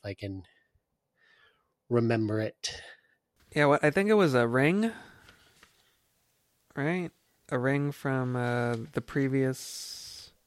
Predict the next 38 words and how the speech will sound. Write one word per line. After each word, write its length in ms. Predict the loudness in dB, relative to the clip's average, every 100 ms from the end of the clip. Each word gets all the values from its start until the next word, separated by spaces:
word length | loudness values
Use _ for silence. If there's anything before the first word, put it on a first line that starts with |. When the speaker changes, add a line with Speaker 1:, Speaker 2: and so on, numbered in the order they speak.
| _ _ _ _ _ _ _ _ _ _ -16
Speaker 2:
victim, 1040 | -6 0 0 0 -4 -2 0 0 -2 -4 -10 _ _ -6
'cause, 340 | 4 6 6 8
Speaker 1:
Oh, 300 | 10 12 10
Speaker 2:
uh, 100 | 6
he's 80 | 4
Speaker 1:
right. 180 | 4
Speaker 2:
made 140 | 4 2
a 60 |
habit 400 | 2 2 4 4
of 380 | 4 2 -2 -14 _ _ _ _ -6
Speaker 1:
Yes, 260 | -4 -2 -2
you 80 |
are 80 | -2
correct. 380 | -2 -6 -6 -8
Speaker 2:
Yeah. 480 | -4 -2 -2 -2 -6 _ -20 -20 -20 -14 4
Speaker 1:
And 180 | 8 10
then, 140 | 10
okay, 280 | 8 8 8
so 180 | 8 6
she 220 | 8 10
recounts 680 | 10 10 8 8 8 6 0
the 120 | 2
story 560 | 2 2 4 6 6 6
of 160 | 2
what 180 | 2 2
happened, 400 | 4 0 2 2
but 140 | 2 2
she 140 | 0
tells 260 | 4 4 4
it 120 | 2
as 200 | 0 2
if 140 | 2
she 160 | 2 0
saw 300 | 2 4 4
it 80 | 4
in 100 | 0
a 80 | -2
dream. 480 | -2 -2 -2 -6